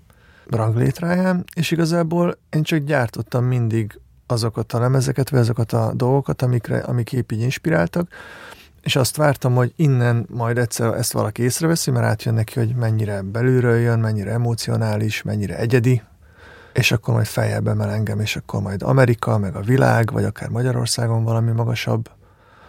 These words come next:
dologba bele tudok kezdeni. Szóval valahol mindig vártam arra,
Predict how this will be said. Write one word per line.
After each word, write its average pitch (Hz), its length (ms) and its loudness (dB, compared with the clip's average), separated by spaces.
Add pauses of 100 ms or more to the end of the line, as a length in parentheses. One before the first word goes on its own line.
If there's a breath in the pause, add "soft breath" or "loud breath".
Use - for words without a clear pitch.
(120 soft breath)
dologba 123 360 2
bele 117 220 0
tudok 113 280 -4
kezdeni. 117 500 -2 (320 loud breath)
Szóval 135 260 0 (420)
valahol 143 460 4
mindig 123 600 2
vártam 123 540 2
arra, 120 560 0